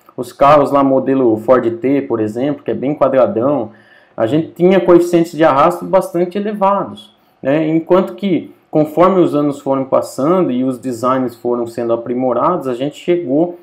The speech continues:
a, a coeficientes de arrasto bem menores, né? Então, se vocês pegarem, por exemplo, nos anos sessenta, setenta, a gente teve alguns veículos que f-,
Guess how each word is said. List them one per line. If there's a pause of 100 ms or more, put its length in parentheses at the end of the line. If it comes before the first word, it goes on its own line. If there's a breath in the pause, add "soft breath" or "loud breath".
(260 loud breath)
a,
a
coeficientes
de
arrasto
bem
menores,
né? (300 soft breath)
Então,
se
vocês
pegarem,
por
exemplo,
nos
anos
sessenta,
setenta,
a
gente
teve
alguns
veículos (320 soft breath)
que
f-,